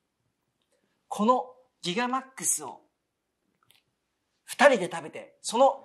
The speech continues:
人に僕が今から指定するキーワードを言ってもらったら、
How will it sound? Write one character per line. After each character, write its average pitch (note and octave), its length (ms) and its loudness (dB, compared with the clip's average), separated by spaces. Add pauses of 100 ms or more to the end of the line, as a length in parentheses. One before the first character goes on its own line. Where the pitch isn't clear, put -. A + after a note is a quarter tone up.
(120)
人 F#3 240 -2
に - 260 -10 (160)
僕 F3+ 240 -6
が B3+ 80 8
今 C4 220 2
か A3 80 0
ら D3 80 -2
指 F#3+ 260 -10
定 - 20 -14
す - 120 -10
る F#3 240 -6 (240)
キ A3+ 240 -8
ー - 20 2
ワ B3 120 10
ー G#3 80 4
ド C3+ 80 -8
を C3+ 300 -10
言 F#3 120 -2
っ - 20 -4
て C4+ 240 -6
も C4+ 140 2
ら C#4 100 -2
っ C#4 100 -10
た G3+ 120 2
ら、 A#3 320 2